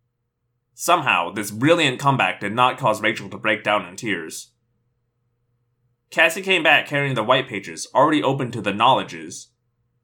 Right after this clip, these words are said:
"There are twenty-seven kings listed, but you said he transferred to Truman, so there are maybe six kings that are in that part of town."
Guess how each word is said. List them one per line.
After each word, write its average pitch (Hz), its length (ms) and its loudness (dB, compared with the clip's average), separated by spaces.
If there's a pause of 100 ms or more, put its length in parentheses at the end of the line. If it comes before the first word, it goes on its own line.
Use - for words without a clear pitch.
(720)
"There 202 140 2
are 202 60 2
twenty-seven 247 640 0
kings 196 400 -2
listed, 196 480 -2 (520)
but 208 100 2
you 208 100 0
said 269 200 2
he 254 80 0
transferred 233 380 -2
to - 80 2
Truman, 135 520 0 (340)
so 170 200 0
there 196 200 4
are 180 200 6
maybe 190 260 2
six 254 320 -2
kings 151 560 0
that 143 140 0
are 143 160 4
in 202 180 2
that 180 220 4
part 190 160 2
of 175 100 0
town." 139 460 -4